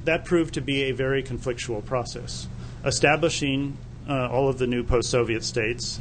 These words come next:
and the post, uh, Yugoslav states proved to be very conflictual because there was a lot of territory to fight over. Uh, and you had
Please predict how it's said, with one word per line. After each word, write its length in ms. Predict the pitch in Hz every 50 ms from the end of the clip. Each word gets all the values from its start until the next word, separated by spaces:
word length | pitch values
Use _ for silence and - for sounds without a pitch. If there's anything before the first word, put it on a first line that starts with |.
| -
and 180 | - 131 131 123
the 60 | 120
post, 480 | 113 - 135 123 113 113 - - - 143
uh, 180 | 127 113 107
Yugoslav 500 | 110 123 156 170 170 - - 135 120 113
states 360 | - - 123 113 117 117 - -
proved 320 | - - 175 170 156 123
to 80 | - 139
be 100 | 135 127
very 240 | 120 123 120 120
conflictual 560 | 117 - 135 127 - 131 120 - - 135 120 110
because 220 | 120 117 127 110
there 120 | 127 127
was 140 | 123 120 110
a 40 | 120
lot 200 | 117 120 120 117
of 80 | 110 -
territory 500 | 123 127 113 113 110 - 117 113 104 107
to 40 | 104
fight 280 | - - 135 123 117 107
over. 240 | 98 92 - 107 - - - - - - - - - - - - - - - - -
Uh, 280 | - 127 127 127 127 123 127
and 160 | 143 135 135
you 120 | 127 123
had 420 | 113 131 131 127 131 131 127 131